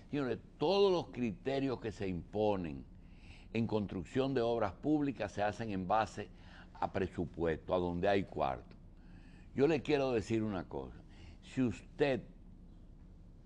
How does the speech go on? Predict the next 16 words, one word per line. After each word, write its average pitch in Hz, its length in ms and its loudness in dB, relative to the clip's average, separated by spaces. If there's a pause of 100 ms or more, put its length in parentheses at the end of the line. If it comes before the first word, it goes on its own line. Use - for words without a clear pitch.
(280)
construye 131 760 4
medianamente 110 1400 2 (120)
la 101 260 4
carretera 101 600 4
internacional 101 1040 2
que 92 140 2
va 98 160 6
de 123 100 2
Montecristi 113 800 0
a 104 40 4
Elías 92 260 2 (120)
Piña, 82 460 0 (360)
medianamente 131 1200 6
restaura 123 1080 10 (1200)
ese 131 380 8
tránsito 101 840 4